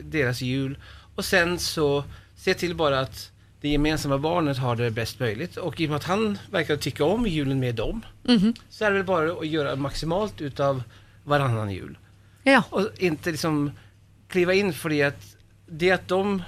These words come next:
Speaker 1: i och med att de tydligen har träffats och de kan umgås utan att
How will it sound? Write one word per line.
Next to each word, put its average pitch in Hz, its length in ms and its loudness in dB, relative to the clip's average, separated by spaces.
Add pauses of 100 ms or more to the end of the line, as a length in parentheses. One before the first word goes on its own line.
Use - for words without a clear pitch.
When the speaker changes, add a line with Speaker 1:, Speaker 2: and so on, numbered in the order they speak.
(200)
Speaker 1:
i 185 100 -8
och 175 40 -2
med 170 80 -2
att - 60 -8
de 175 100 -4
tydligen 151 300 -2
har 143 100 2
träffats - 640 -2
och 147 60 -4
de 147 120 -2
kan 147 200 0
umgås 143 420 0
utan 127 240 -4
att 123 140 -6